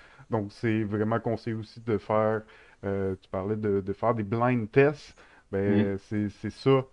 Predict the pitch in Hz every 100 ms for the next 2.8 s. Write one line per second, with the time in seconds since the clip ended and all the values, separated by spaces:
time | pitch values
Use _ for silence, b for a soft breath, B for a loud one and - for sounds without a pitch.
0 | 113 98 98 98 127 - 107 92 110 123
1 | 120 107 101 101 113 120 113 101 98 104
2 | 107 113 - B B - 90